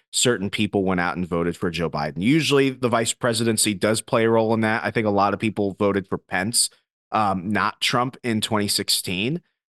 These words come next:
uh, because of the fact that he looked like a reasonable adult at the time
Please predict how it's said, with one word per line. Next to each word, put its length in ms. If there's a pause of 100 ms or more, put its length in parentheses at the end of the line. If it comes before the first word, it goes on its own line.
uh, 200
because 480
of 280
the 100
fact 260
that 60
he 120
looked 260
like 160
a 160
reasonable 520
adult 340
at 80
the 80
time 460